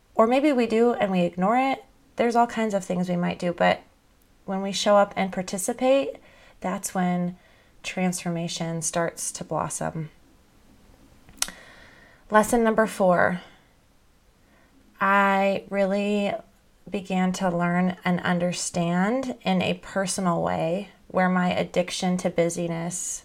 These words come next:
was born and how it continues to show up in my life. And I hope you will join me in a big celebratory hand clap that I said no to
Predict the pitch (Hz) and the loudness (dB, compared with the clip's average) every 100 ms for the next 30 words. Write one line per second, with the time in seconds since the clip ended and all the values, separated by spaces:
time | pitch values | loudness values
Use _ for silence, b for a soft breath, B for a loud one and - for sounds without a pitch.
0 | - 190 170 160 175 165 196 262 294 b | -6 -2 -2 0 2 2 0 -2 -6 b
1 | b b b b b - 190 185 170 175 | b b b b b -4 -2 2 2 0
2 | - 190 185 180 180 170 - 180 - 180 | -2 -4 -2 0 0 0 -6 -8 -4 0
3 | 175 175 175 175 165 165 160 175 190 - | 2 2 0 -4 -4 -4 -2 -2 -4 -10
4 | - - 180 170 165 180 180 - 185 - | -16 -8 -4 -4 -4 -4 -2 2 2 0
5 | 180 175 175 175 180 180 175 175 180 185 | -4 0 2 2 0 0 -2 0 2 0
6 | 185 180 170 170 180 170 175 175 175 170 | 0 -2 0 0 -2 0 4 4 2 -2
7 | B B B B - - 185 180 175 - | B B B B -6 2 4 4 0 0
8 | 175 170 170 170 175 170 - 170 170 175 | 0 0 0 -2 0 -2 0 2 2 0
9 | - 190 175 165 170 180 185 180 - 170 | -2 -2 0 2 2 2 0 -4 -6 -4
10 | 170 170 | -2 -2